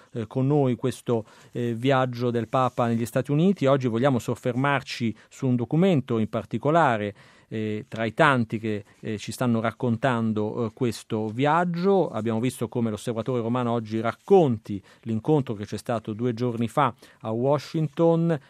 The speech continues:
la cerimonia di benvenuto alla Casa Bianca, l'incontro dunque tra il presidente statunitense e Papa Benedetto sedicesimo, ma anche i colloqui tra Santa Sede e Sta-, e Stati Uniti, colloquio anche tra il Cardinal Bertone e Condoleezza Rice. Al termine di questo incontro c'è stato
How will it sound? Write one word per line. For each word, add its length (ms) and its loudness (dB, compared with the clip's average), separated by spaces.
la 100 -10
cerimonia 340 -2
di 140 -2
benvenuto 500 0
alla 120 -2
Casa 280 -4
Bianca, 480 -2
l'incontro 640 -2
dunque 360 -4
tra 120 -8
il 60 -4
presidente 520 -4
statunitense 840 -4
e 100 -14
Papa 220 -2
Benedetto 340 -2
sedicesimo, 640 -2
ma 80 0
anche 180 -4
i 140 -10
colloqui 540 2
tra 180 -6
Santa 400 -6
Sede 480 -2
e 320 -8
Sta-, 300 -8
e 120 -6
Stati 280 -4
Uniti, 580 0
colloquio 460 -2
anche 200 -6
tra 120 -10
il 80 -8
Cardinal 340 -6
Bertone 520 -4
e 80 -12
Condoleezza 580 -4
Rice. 200 -8
Al 80 -6
termine 300 2
di 80 -4
questo 300 -4
incontro 360 0
c'è 120 -8
stato 340 -2